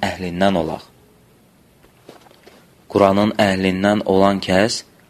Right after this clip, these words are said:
Allahın əhlindən olmuş olur. Çünki Allah elçisi sallallahu aleyhi və səlləm belə buyurub: "İnnə lillahi əhlinə minən nəs." Həqiqətən, insanların arasında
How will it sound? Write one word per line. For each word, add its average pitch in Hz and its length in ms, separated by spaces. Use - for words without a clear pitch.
Allahın 95 420
əhlindən 90 600
olmuş 82 360
olur. 78 260
Çünki 92 580
Allah 98 320
elçisi 98 420
sallallahu 92 640
aleyhi 90 320
və 82 80
səlləm 92 360
belə 92 220
buyurub: 90 300
"İnnə 92 380
lillahi 90 480
əhlinə 98 560
minən 90 400
nəs." 82 380
Həqiqətən, 95 760
insanların 95 840
arasında 90 720